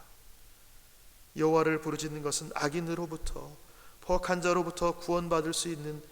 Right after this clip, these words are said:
소망이 오직 당신에게만 있습니다. 이 고백입니다.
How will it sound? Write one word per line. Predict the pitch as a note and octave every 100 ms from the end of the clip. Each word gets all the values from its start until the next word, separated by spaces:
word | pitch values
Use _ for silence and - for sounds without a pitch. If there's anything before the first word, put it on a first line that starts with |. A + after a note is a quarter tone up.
| - - -
소망이 | - D#3+ D#3+ D#3 D3+ D3+ D3+ C#3+ - - - -
오직 | D3 C#3+ D3 C3+ - - -
당신에게만 | - C#3 C3+ - D3+ D3 D3+ C#3
있습니다. | C3 - C#3 C3+ B2+ A#2+ - - - - - - - - - -
이 | A3
고백입니다. | G#3 G3+ F#3 D3 - -